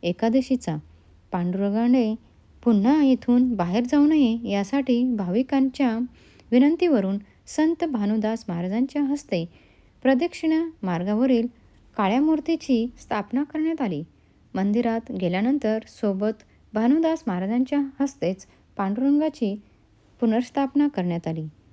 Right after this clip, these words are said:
पांडुरंगाने भानुदास महाराजांना आशीर्वाद रूपी दोन वर दिले की, "तुझ्या वंशात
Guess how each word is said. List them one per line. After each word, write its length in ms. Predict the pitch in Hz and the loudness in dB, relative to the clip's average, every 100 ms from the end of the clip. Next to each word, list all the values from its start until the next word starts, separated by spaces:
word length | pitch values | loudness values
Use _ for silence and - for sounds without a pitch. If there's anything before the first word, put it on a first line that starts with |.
| _ | _
पांडुरंगाने 840 | - 185 208 214 220 269 285 233 247 - _ _ - | -4 -2 0 0 2 4 4 4 0 -4 _ _ -2
भानुदास 480 | 226 269 294 311 - | 4 4 4 2 -2
महाराजांना 600 | 180 185 240 277 226 208 - _ _ _ | -2 0 2 2 2 -2 -8 _ _ _
आशीर्वाद 480 | 196 208 - 277 330 320 | -4 -2 0 2 0 0
रूपी 420 | 214 - 202 208 _ _ - | -2 -2 -4 -4 _ _ -8
दोन 300 | 185 233 262 | 0 4 4
वर 240 | 202 233 | 4 2
दिले 320 | 214 175 151 156 _ _ _ _ - | 0 -2 -2 -6 _ _ _ _ -2
की, 280 | 330 294 311 - _ _ - | 2 2 0 -6 _ _ -2
"तुझ्या 400 | 240 247 285 320 320 | 0 4 2 2 -4
वंशात 460 | 196 190 190 - 220 | -4 -2 0 0 -2